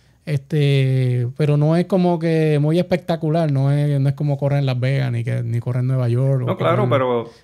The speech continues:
Speaker 1: Miami.
Speaker 2: Ujú.
Speaker 1: Pero tiene, tiene, ¿verdad? Tiene bastantes áreas donde quedarse. Eh, lo otro contra que encuentro es que, pues, corres dentro de la base y dentro de la base, pues, no tienes público.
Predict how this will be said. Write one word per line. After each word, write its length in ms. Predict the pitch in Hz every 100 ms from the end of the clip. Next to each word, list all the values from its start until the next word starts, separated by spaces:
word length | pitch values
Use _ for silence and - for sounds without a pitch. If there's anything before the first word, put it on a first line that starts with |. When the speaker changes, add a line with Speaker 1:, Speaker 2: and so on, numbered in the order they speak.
| _
Speaker 1:
Miami. 600 | 139 131 131 156 147 135 - _ _ _
Speaker 2:
Ujú. 40 | 143
Speaker 1:
Pero 280 | 160 175 175
tiene, 360 | 180 208 226
tiene, 320 | 214 196 214 208
¿verdad? 280 | 185 214
Tiene 380 | 220 175 185 185 156 - - _
bastantes 680 | 170 139 135 135 143 143 175
áreas 280 | 160 160 165
donde 240 | 156 151
quedarse. 440 | 160 156 127 - 143 _ _ _ _
Eh, 680 | - 139 139 131 131 131 143
lo 180 | 156 160
otro 300 | 160 190 196
contra 340 | 190 208 208 196
que 80 |
encuentro 500 | 196 185 190 214 196
es 100 | 175
que, 260 | 185 208 175
pues, 300 | 139 139 - _ _ _
corres 360 | - 147 160 185
dentro 380 | 170 165 170 175
de 80 | 185
la 100 | 190
base 380 | 156 147 226 196
y 160 | 170
dentro 360 | 147 143 139 143
de 80 | 139
la 100 | 135
base, 260 | 131 135
pues, 140 | 180 147
no 140 | 143
tienes 220 | 143 156
público. 520 | 143 175 220 170 135